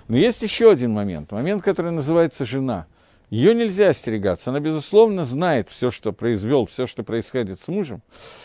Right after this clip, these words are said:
И поэтому вот это состояние, когда жена в порыве обиды, злобы, расскажет самые тайные твои вещи, от него осте-, от этого остерегаться никак невозможно. Поэтому,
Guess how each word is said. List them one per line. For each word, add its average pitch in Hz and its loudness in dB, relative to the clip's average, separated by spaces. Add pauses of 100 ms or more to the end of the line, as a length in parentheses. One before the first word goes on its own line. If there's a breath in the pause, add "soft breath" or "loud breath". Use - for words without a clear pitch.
(120)
И 120 2
поэтому 151 4
вот 127 -4
это 180 -4
состояние, 151 0
когда 104 0 (200)
жена 151 -2 (480 soft breath)
в - -6
порыве 135 6 (360)
обиды, 110 2
злобы, 95 0 (260)
расскажет 143 2
самые 175 0
тайные 110 2
твои 110 0
вещи, 190 -4 (360 soft breath)
от 104 -4
него 180 8
осте-, 196 -2
от 131 6
этого 196 6
остерегаться 101 -2
никак 120 -2
невозможно. 98 -6
Поэтому, 123 0